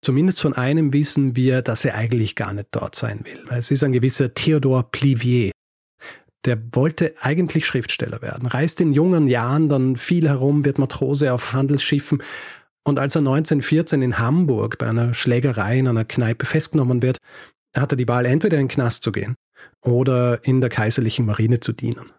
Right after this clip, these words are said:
Und er entscheidet sich dann für Letzteres. Und er wird eben einer von dreihundertfünfundvierzig Mann,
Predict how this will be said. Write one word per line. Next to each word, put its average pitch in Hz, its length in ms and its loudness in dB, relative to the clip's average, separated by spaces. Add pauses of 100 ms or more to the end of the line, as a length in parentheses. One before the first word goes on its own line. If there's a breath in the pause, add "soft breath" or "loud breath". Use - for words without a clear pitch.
(280)
Und 92 460 -8
er 101 200 -4
entscheidet 104 440 -4
sich - 240 -2
dann 104 180 -2
für 120 160 2
Letzteres. 107 720 0 (1040 loud breath)
Und 147 180 0
er 165 240 2
wird 156 300 2
eben 143 200 2
einer 139 300 0
von - 200 -2
dreihundertfünfundvierzig 151 1300 0
Mann, 110 380 0